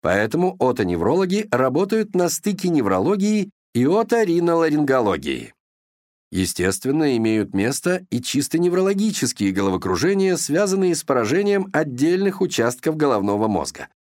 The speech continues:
а также состояния, воспринимаемые пациентами как головокружение, но истинным головокружением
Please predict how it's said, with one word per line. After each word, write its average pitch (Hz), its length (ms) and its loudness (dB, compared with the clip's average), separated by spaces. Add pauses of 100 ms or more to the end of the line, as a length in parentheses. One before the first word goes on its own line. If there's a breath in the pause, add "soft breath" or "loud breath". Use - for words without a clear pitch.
(300)
а 117 140 0
также 107 340 0
состояния, 101 800 0
воспринимаемые 139 880 0
пациентами 160 720 -2
как 151 280 -2
головокружение, 127 960 0 (320)
но 156 380 0
истинным 190 600 0
головокружением 92 1080 0